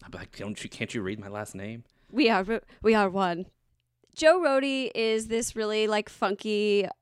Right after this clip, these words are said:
Speaker 2: guy who just dreams big. He is, like, his, his imagination seems to be endless, which is amazing and needed. I,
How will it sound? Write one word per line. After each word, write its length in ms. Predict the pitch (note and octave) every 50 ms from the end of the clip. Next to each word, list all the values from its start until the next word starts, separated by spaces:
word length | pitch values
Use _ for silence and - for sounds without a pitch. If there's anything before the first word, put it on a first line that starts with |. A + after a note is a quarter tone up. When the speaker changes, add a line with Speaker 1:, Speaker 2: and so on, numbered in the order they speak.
| _ _ _ _ _
Speaker 2:
guy 380 | - G#3+ G3+ F#3 F#3 F#3+ F#3+ A3
who 160 | G3+ A3+ A#3+
just 240 | G#3+ C#4 D4 - -
dreams 320 | - A#3+ A3 G3 F#3+ -
big. 400 | - - D3 D2+ G#1 G1+ - - _ _ _ _ _ _ _ _ _ _ -
He 340 | B3 C4+ C4+ D#4 D#4 D#4 D4+
is, 200 | C#4+ C#4+ C4+ C#4
like, 380 | B3+ A#3 G#3+ G#3+ G#3 G3 - _ _ _ _ _ _ _ _ _ _ _ _ _ _
his, 220 | - D4 D4+ - - - -
his 360 | - B3 D4 E4 E4+ D#4 F#3 -
imagination 720 | - C4+ C4 B3 B3 A#3+ B3 A#3 A3+ G#3+ G#3 G#3+ - A#3 A3
seems 300 | G3 - A3 G3 F#3+ -
to 100 | - G3+
be 140 | G3+ F#3 -
endless, 460 | - E3 E3+ E3+ A2+ B2+ G3+ - - -
which 360 | G#3 A3 G3+ - - - - - _ _ _ _ _ _ _ -
is 200 | A#3+ A#3+ A3 G#3
amazing 680 | B3+ A3+ G#3+ G3 F#3 G3+ G3+ G3+ F3+ E3 E3 F3+ E3+ - -
and 380 | - F#3+ E3+ D#3+ E3+ F3 - -
needed. 480 | - A#3 C4 C4 A3 F3 D3 D3+ - - _ _ _ _ _ - _ - - - _ _ - - _ _ -
I, 420 | - G3 B3+ B3+ B3+ C4 C4 B3+